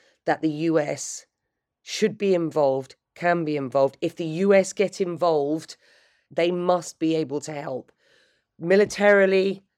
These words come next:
diplomatically, they are desperate for something to be achieved. Some sort of negotiation, some sort of narrative track to try and get these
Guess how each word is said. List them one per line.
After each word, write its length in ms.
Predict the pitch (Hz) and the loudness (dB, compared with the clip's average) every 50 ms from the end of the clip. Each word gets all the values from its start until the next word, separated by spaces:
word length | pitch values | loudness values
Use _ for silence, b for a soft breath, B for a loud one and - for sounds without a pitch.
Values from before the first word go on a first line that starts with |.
| _ _ - | _ _ 2
diplomatically, 1080 | 208 202 208 - 196 202 190 175 165 160 - 170 160 - - 170 165 160 160 165 165 - _ _ _ _ _ _ _ _ | 2 2 2 2 0 2 2 2 0 0 -4 -6 -6 -4 -4 -2 0 0 -2 -2 -6 -10 _ _ _ _ _ _ _ _
they 180 | - 190 185 185 | 4 6 6 6
are 320 | 180 175 170 170 156 127 - _ | 6 4 4 2 2 -2 -10 _
desperate 640 | - 208 208 208 196 - - - 156 147 131 117 - | 4 4 4 4 2 -4 -8 -6 -6 -6 -6 -6 -14
for 160 | - - 160 | -6 -4 -4
something 720 | - - - 190 180 185 180 - - 190 175 165 165 160 - _ | -4 -2 -2 0 0 0 -2 -4 -2 -2 -2 -2 -2 -4 -8 _
to 140 | - - 175 | -12 -10 -10
be 400 | 147 131 165 165 165 165 160 156 - | -8 -4 -2 0 0 0 -2 -4 -6
achieved. 760 | - 151 - - - - 170 151 143 135 143 139 - - - - _ _ _ _ _ | -10 -10 -10 -10 -8 -8 -8 -8 -8 -10 -14 -16 -18 -20 -20 -20 _ _ _ _ _
Some 640 | _ - - - - - - - 240 247 247 254 247 | _ -18 -18 -16 -14 -6 2 4 6 6 6 4 0
sort 240 | - - 214 202 180 | -2 -2 -2 -2 -2
of 80 | 160 | -2
negotiation, 880 | 156 170 151 - 165 151 147 131 - - 147 139 139 - - - 127 120 - _ _ _ _ _ _ _ _ _ _ _ _ | -4 -6 -4 -2 -4 -4 -4 -6 -6 -6 -6 -6 -6 -8 -10 -14 -14 -14 -16 _ _ _ _ _ _ _ _ _ _ _ _
some 640 | _ - - - - - 233 233 233 233 240 240 | _ -14 -12 -10 -2 4 6 8 8 8 4 0
sort 320 | 208 - - 220 202 147 175 | -2 -2 0 2 2 2 2
of 240 | 170 143 131 - _ _ _ _ _ _ _ _ _ _ _ _ _ _ | 0 -2 -4 -10 _ _ _ _ _ _ _ _ _ _ _ _ _ _
narrative 1120 | 185 180 185 190 208 214 220 220 208 190 160 - - - 143 127 123 - - - - _ _ _ _ _ _ _ _ _ _ _ | -4 -2 2 2 4 4 6 6 6 4 2 0 -4 -6 -6 -6 -8 -14 -20 -20 -20 _ _ _ _ _ _ _ _ _ _ _
track 680 | - - - - 220 202 180 165 - - - _ - _ _ _ _ _ _ _ _ _ _ _ _ _ _ _ _ _ | -16 -14 -2 0 2 2 2 2 -2 -8 -10 _ -20 _ _ _ _ _ _ _ _ _ _ _ _ _ _ _ _ _
to 100 | - 160 | -18 -16
try 400 | - - - - 220 208 202 202 | -14 -12 -2 2 4 6 6 6
and 140 | 208 196 175 | 4 4 2
get 180 | 175 175 - | 0 -2 -2
these 540 | - 165 156 151 147 147 - - - - - | -4 -4 -4 -4 -4 -8 -10 -12 -14 -16 -18